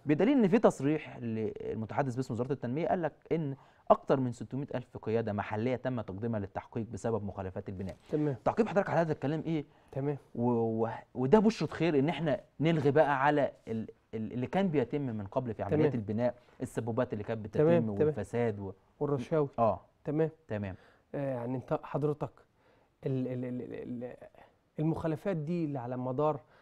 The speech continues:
Speaker 2: آه، مش هنقول من عشرين، تلاتين سنة،
Speaker 1: مم.
Speaker 2: اللي هي بعد خمسة وعشرين يناير.
Speaker 1: آه.
Speaker 2: في خلال العشر سنين دولت حضرتك تعتبر دولة اتبنت تاني.
Speaker 1: مم.
Speaker 2: مخالفات، كم مخالفات رهيبة.
Speaker 1: آه.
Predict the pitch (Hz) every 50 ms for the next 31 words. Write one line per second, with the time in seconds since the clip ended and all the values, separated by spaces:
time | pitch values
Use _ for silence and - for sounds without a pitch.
0 | _ _ _ _ _ _ _ - - - 151 151 151 147 143 139 135 135 131 131
1 | 139 - 156 165 - - 226 269 277 247 226 202 170 151 - - 226 - - 165
2 | 156 - 190 - - 185 175 147 - - - 123 123 113 98 147 160 175 185 214
3 | 233 226 208 240 226 208 175 160 165 156 - - 196 180 - 165 131 123 - -
4 | 202 185 160 143 143 147 143 131 123 113 - _ - 120 113 107 95 95 - _
5 | _ - - 139 - - 233 311 339 294 233 220 254 269 - - 185 - - -
6 | 180 208 208 196 190 202 196 185 - _ - _ - - - _ _ - - 170
7 | 160 208 240 240 - 170 - _ _ _ - - - - - 240 226 214 185 160
8 | 156 156 156 165 - - 160 190 262 277 277 277 269 - 214 185 165 165 269 262
9 | 220 196 - - - 202 180 165 147 131 - _ _ _ - 131 127 127 117 101
10 | - - _ - 185 190 156 - 226 226 233 233 - - 240 247 262 262 247 -
11 | - - - 226 240 240 226 208 190 180 151 - 160 151 147 - 185 185 - -
12 | 156 147 131 139 131 120 - - - 113 110 104